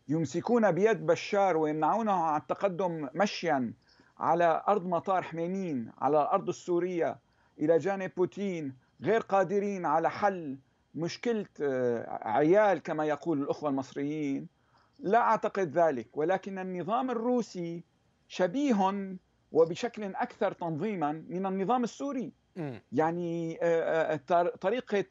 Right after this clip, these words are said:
Speaker 1: المافيات وتصفية المعارضين والتحكم ب-، ب-، برقاب المصانع ورقاب، آه، و-، السياحة وكل شيء يدر أموالا في روسيا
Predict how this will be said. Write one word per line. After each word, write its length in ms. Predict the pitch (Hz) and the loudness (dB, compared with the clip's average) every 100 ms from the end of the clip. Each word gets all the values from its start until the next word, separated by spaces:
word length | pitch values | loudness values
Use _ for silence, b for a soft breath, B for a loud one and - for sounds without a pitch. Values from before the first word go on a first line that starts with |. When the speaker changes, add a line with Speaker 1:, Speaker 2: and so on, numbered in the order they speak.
| - | 0
Speaker 1:
المافيات 1040 | 156 151 139 151 165 - 196 202 185 175 147 | 0 0 -2 0 0 2 4 6 6 2 0
وتصفية 720 | 143 139 131 139 - 180 170 | 2 2 0 -6 -4 -4 -2
المعارضين 840 | 156 151 151 156 147 190 180 170 160 b b _ | 0 2 4 2 -2 -4 -4 -8 -10 b b _
والتحكم 800 | 131 151 - 156 190 - 185 170 | 0 0 0 -4 -6 -2 -2 -2
ب-، 60 | 165 | -2
ب-، 840 | 160 135 147 147 143 143 139 139 | -4 -4 -2 -2 -2 0 2 2
برقاب 480 | 151 - 190 180 135 | 0 2 2 2 2
المصانع 880 | 151 143 147 - 190 190 170 165 | 0 0 -2 -2 2 2 2 2
ورقاب، 800 | 156 143 139 131 139 - 175 170 | 2 4 4 2 -2 -2 0 0
آه، 200 | - 139 | 0 0
و-، 300 | 131 143 131 - b b _ 160 | 0 -2 -2 -8 b b _ -6
السياحة 720 | 131 - 170 202 185 180 170 | -6 -2 2 4 2 0 2
وكل 380 | 156 151 262 202 | 2 2 -4 -4
شيء 400 | - 220 180 180 | 0 0 2 -2
يدر 420 | 165 185 175 160 | 0 0 0 -2
أموالا 380 | 175 202 175 156 | 0 0 0 -2
في 140 | 170 | 0
روسيا 460 | 180 175 165 160 | 0 0 0 0